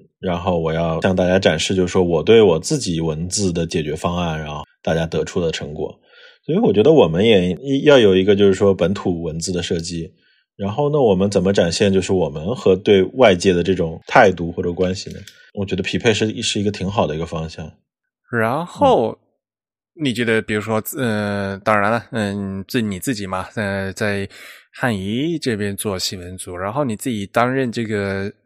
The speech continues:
Speaker 2: 西-，这个字体之星的西文组的评委-，评审吧，对吧？也这么几届担下来，呃，首先这个作品的质量，对吧？数量也都在提高，对吧？这个是，也是有目共睹的，对吧？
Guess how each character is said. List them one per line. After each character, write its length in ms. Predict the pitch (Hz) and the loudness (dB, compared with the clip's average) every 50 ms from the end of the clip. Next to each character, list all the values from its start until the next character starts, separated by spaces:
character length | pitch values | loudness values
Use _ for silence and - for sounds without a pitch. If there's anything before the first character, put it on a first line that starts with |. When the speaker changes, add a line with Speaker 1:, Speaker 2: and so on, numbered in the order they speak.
| _ _ _ _ - | _ _ _ _ -10
Speaker 2:
西-， 180 | - - - - _ - 131 107 | -8 -8 -8 -8 _ -12 -10 -6
这 100 | 120 113 | -4 -4
个 120 | 110 104 | -4 -4
字 120 | - - | -4 -6
体 140 | 120 - 101 | -6 -6 -8
之 220 | 95 - - 113 107 | -12 -8 -8 -6 -6
星 400 | - - 131 123 123 123 120 113 | -4 -4 -4 -4 -6 -6 -6 -4
的 180 | 113 101 98 | -4 -4 -2
西 220 | 95 - - 143 131 | -2 -4 -4 -2 -2
文 180 | 110 113 131 | -2 -4 -4
组 160 | - - 101 | -4 -6 -6
的 100 | 85 - - | -6 -8 -10
评 380 | - - - 98 101 117 147 170 | -14 -14 -12 -10 -8 -8 -6 -6
委-， 140 | 147 - - _ _ | -6 -8 -8 _ _
评 180 | - - 135 165 | -12 -8 -6 -4
审 240 | 175 - 131 82 82 | -2 -2 -2 -2 -4
吧， 200 | - - - - _ | -8 -10 -10 -12 _
对 100 | - 107 | -4 -2
吧？ 220 | 95 95 92 87 _ _ _ _ - - _ _ - | 0 0 -2 -4 _ _ _ _ -20 -20 _ _ -12
也 120 | 95 90 | -10 -8
这 140 | 92 - 113 | -6 -6 -6
么 80 | 107 95 | -6 -6
几 160 | - 95 87 | -8 -10 -6
届 100 | 104 110 | -6 -4
担 220 | - 110 107 110 | -2 -2 -4 -4
下 100 | - 120 | -4 -4
来， 200 | 101 95 92 95 _ _ _ _ _ _ _ _ - | -4 -4 -6 -6 _ _ _ _ _ _ _ _ -4
呃， 320 | 110 107 101 101 - - | -4 -2 -2 -4 -4 -4
首 160 | - - 120 | -2 -2 -2
先 300 | - - 196 208 214 214 | 0 2 2 2 2 0
这 120 | 190 170 135 | 0 2 2
个 220 | 123 117 117 117 | 2 2 2 0
作 160 | - - 170 | 0 0 0
品 100 | 151 120 | 0 0
的 80 | 110 110 | -2 -2
质 240 | 104 - 180 170 143 | -2 0 0 2 2
量， 300 | 135 120 104 98 90 82 | 2 2 2 0 -2 -6
对 100 | 101 98 | -8 -4
吧？ 380 | 92 95 92 92 92 95 110 - | -4 -2 -2 -2 -4 -6 -10 -10
数 300 | - - - 160 135 113 | -8 -4 -2 0 0 2
量 300 | 113 107 95 90 90 92 98 95 | 0 0 -2 -4 -8 -10 -12 -14
也 100 | 92 90 | -14 -10
都 100 | - 101 | -8 -10
在 140 | 98 - 101 | -8 -6 -8
提 240 | 95 - - 104 98 | -10 -10 -12 -14 -8
高， 400 | - 113 110 113 113 113 117 120 | -2 0 0 0 0 -2 -4 -6
对 100 | - 113 | -6 -6
吧？ 140 | 104 98 - | -4 -4 -6
这 160 | - - 143 | -6 -6 -6
个 140 | 127 127 120 | -4 -4 -4
是， 240 | - - 160 135 107 | -4 -2 -2 -2 -2
也 120 | 95 90 | -2 -4
是 180 | - - 202 190 | -2 0 0 0
有 120 | 110 87 | -2 -4
目 140 | 90 107 127 | -6 -6 -4
共 180 | 143 156 135 110 | -4 -4 -4 -4
睹 100 | - 85 | -8 -10
的， 140 | 80 85 - | -12 -12 -12
对 140 | - 85 | -12 -14
吧？ 180 | - - - | -14 -14 -18